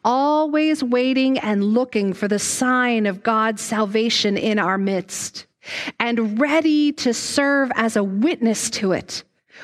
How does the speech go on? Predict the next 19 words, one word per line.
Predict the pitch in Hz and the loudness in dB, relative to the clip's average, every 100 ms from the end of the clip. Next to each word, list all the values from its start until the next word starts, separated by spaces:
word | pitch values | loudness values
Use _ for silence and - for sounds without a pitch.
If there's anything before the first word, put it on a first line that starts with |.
| - | -2
when | 196 | 2
they | 208 | 2
see | 202 - 226 | 0 0 0
a | 208 | 2
glimpse | 202 233 240 214 - | 0 2 2 0 -2
of | - - | -4 0
God's | 226 214 208 - | 0 2 0 -6
promise | - 214 233 214 160 - - - | -8 0 2 2 0 -4 -12 -10
fulfilled. | 185 - 208 202 170 160 - _ _ _ _ _ - - - | -10 -2 0 0 -2 -6 -12 _ _ _ _ _ -14 -12 -2
Both | 262 262 - | 0 0 -2
Simeon | - - 311 302 285 277 | -10 -2 2 4 4 2
and | 254 | 2
Anna | 240 262 269 262 | 2 2 2 2
were | 233 | 0
so | 226 - 285 269 269 | -2 -2 0 2 0
convinced | 254 240 226 240 247 240 | 0 2 2 0 0 -2
of | 214 | 0
God's | 220 208 202 | 0 0 -2
dream | 214 214 220 220 214 | 0 2 2 0 0